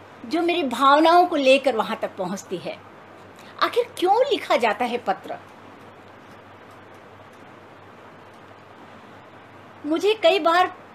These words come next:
बहुत सी पुरानी बातें याद आ जाती हैं। जब हम फिल्म देखा करते थे और बेटा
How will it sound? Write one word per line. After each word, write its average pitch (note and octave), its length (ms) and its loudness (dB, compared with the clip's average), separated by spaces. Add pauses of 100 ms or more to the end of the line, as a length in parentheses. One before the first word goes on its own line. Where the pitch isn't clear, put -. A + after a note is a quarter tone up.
(100)
बहुत E4 200 -4
सी - 160 -4
पुरानी C4+ 420 -2
बातें G#3+ 300 -4
याद D#3 280 -6
आ B2+ 80 -8
जाती D#3 300 -16
हैं। - 220 -20 (1800)
जब D#4 160 2
हम F4 160 2
फिल्म E4 300 0
देखा C4+ 280 2
करते A#3 420 0
थे E3+ 140 -8 (1700)
और E4 140 2
बेटा B3+ 420 4